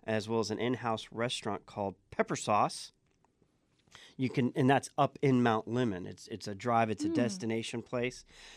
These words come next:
Speaker 1: There's the trail, uh, Dust Town. It opened in nineteen sixty-one.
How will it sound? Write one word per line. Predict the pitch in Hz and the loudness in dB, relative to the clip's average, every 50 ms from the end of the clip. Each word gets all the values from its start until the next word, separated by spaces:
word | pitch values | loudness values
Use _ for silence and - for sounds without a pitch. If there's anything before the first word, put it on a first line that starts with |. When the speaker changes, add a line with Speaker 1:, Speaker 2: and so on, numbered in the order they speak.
| - _ - | -20 _ -2
Speaker 1:
There's | 127 123 120 117 113 101 101 | 2 4 6 6 4 2 2
the | 110 107 | 0 -2
trail, | - - - - 135 120 117 120 120 120 120 113 - - _ _ - | -2 -4 -4 0 2 4 4 4 4 2 0 -2 -4 -8 _ _ -4
uh, | 120 110 98 95 92 92 82 76 101 98 _ _ _ _ _ - 117 107 104 - | -2 -2 -2 -2 -4 -6 -8 -12 -14 -18 _ _ _ _ _ -14 -12 -12 -4 0
Dust | 131 120 131 151 - - - - - | 2 2 2 2 -2 -8 -16 -16 -16
Town. | - - 131 120 117 113 135 160 - - - - - _ - | -8 -4 -2 -2 0 0 0 -2 -4 -6 -14 -20 -16 _ 0
It | 123 | 2
opened | 117 117 98 - 123 113 | 2 2 2 0 0 2
in | 110 104 104 | 2 4 4
nineteen | 110 113 120 113 - - - 135 117 113 110 | 2 2 0 0 -4 -4 -2 -2 0 0 -2
sixty-one. | - - - 135 113 - - - 120 110 98 104 101 95 104 117 | -4 -6 -8 -8 -8 -8 -6 -6 -4 -2 -2 0 0 0 0 -2